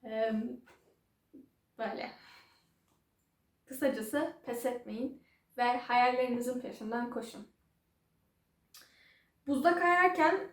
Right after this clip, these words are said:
başın dönüyor mu? Buzda kayarken başım dönmüyor. Başımın döndüğü tek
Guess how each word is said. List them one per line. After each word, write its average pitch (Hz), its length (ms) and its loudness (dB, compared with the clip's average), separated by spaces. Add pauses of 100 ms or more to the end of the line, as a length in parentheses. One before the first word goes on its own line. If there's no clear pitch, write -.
(140)
başın 269 460 8
dönüyor 262 300 6
mu? 240 420 -2 (520)
Buzda 320 260 6
kayarken 349 400 6
başım 285 320 6
dönmüyor. 254 400 6
Başımın 262 680 8
döndüğü 302 400 4
tek - 360 0